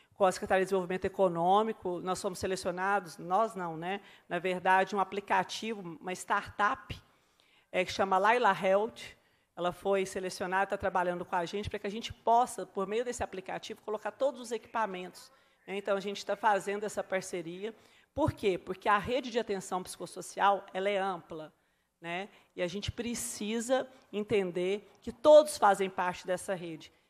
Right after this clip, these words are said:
também as comunidades terapêuticas, né? Então, aí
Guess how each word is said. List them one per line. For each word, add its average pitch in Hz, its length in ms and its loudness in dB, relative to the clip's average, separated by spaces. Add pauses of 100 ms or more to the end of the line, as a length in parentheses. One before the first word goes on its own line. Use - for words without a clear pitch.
(160)
também 202 680 4
as - 140 -8
comunidades 185 640 -4
terapêuticas, 190 720 -8 (560)
né? 165 140 -6
Então, 175 300 -2
aí 175 420 -6